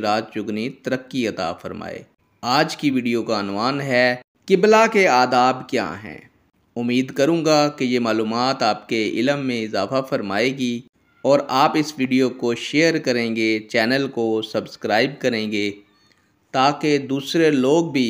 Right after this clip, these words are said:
इस मालूमात से मुस्तफ़ीद हो सकें। बढ़ते हैं वीडियो की जानिब।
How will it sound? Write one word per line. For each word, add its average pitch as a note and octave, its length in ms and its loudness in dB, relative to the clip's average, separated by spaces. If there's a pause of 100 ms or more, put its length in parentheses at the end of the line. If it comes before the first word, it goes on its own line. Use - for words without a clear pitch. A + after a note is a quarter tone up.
(140)
इस - 200 -8
मालूमात A#2 540 -2
से - 220 -4
मुस्तफ़ीद A#2+ 640 -4
हो A#2+ 240 -2
सकें। A#2 480 -4 (460)
बढ़ते G#2+ 440 -4
हैं E3+ 200 4
वीडियो B2 380 2
की A#2+ 280 -4
जानिब। A#2+ 560 -2